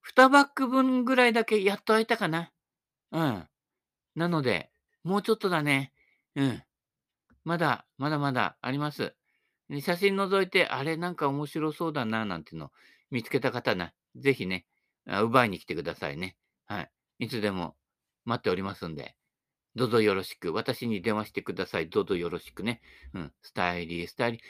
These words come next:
さすがにスタイリーは持ってないけどね。うん。で、昨日ケーピーさんが持ってきてくれた五十度のウェッジ。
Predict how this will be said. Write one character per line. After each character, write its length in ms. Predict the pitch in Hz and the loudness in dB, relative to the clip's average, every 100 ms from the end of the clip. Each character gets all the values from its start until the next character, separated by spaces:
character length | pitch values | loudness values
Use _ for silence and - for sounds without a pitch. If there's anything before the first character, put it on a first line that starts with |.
| - | -20
さ 140 | - 170 | -10 -4
す 80 | |
が 120 | 190 202 | -2 -2
に 100 | 190 | -2
ス 100 | - | 2
タ 160 | 226 | 6
イ 60 | 208 | 6
リ 80 | 120 | 6
ー 60 | |
は 60 | 95 | 4
持 100 | 104 | 0
っ 40 | |
て 100 | - | -6
な 100 | 87 | -6
い 60 | 80 | -6
け 80 | 69 | -8
ど 100 | 95 | -8
ね。 180 | 139 - _ _ _ _ _ _ _ - | -10 -12 _ _ _ _ _ _ _ -10
う 40 | |
ん。 160 | 90 69 _ _ | -10 -10 _ _
で、 120 | 196 220 | -2 0
昨 120 | 240 | 2
日 160 | 240 | 0
ケ 160 | 226 247 | 0 0
ー 80 | 240 | 0
ピ 60 | 254 | -2
ー 60 | |
さ 100 | 226 | 0
ん 40 | 175 | 2
が 80 | |
持 100 | 135 | 2
っ 60 | 127 | 2
て 120 | 151 | -2
き 60 | - | -2
て 120 | 131 | -2
く 140 | - | 0
れ 80 | 104 | -2
た 280 | - 107 - - _ - | 0 0 0 -10 _ 4
五 160 | 175 | 6
十 160 | 202 262 | 6 4
度 140 | 233 | 2
の 120 | 208 196 | 2 0
ウ 40 | |
ェ 80 | 185 | -2
ッ 40 | |
ジ。 260 | - 104 | -2 -4